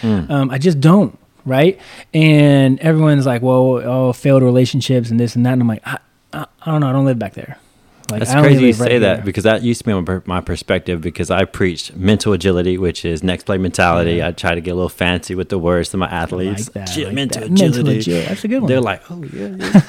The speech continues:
Speaker 1: 'Cause,
Speaker 2: I
Speaker 1: you know,
Speaker 2: don't
Speaker 1: they've
Speaker 2: know
Speaker 1: heard
Speaker 2: agility.
Speaker 1: next play mentality that it got washed out. Like,
Speaker 2: Okay.
Speaker 1: next play mentality. And it just gets washed out. So let's
Speaker 2: Yeah,
Speaker 1: get
Speaker 2: yeah.
Speaker 1: something fresh to kinda get something to click in their noggin.
Speaker 2: Yeah.
Speaker 1: But I don't know what I was listening to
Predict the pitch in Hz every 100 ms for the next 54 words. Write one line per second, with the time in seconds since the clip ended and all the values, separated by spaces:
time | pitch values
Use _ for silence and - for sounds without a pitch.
0 | 185 - 143 - 117 139 135 - 180 156
1 | 131 120 113 131 113 104 113 113 127 147
2 | 120 113 110 95 101 90 - 101 78 -
3 | - 104 87 - - _ 175 202 220 123
4 | 101 - 135 117 110 127 117 117 107 104
5 | 110 - 107 127 120 131 131 - 147 -
6 | 123 - - 90 - 117 110 110 107 107
7 | - 110 104 - 98 107 98 98 - 90
8 | 92 87 - 104 98 92 87 110 120 95
9 | 90 - 107 95 120 - - - _ 120
10 | 139 123 - - 147 143 123 107 113 123
11 | 101 85 110 - 92 85 - 92 85 85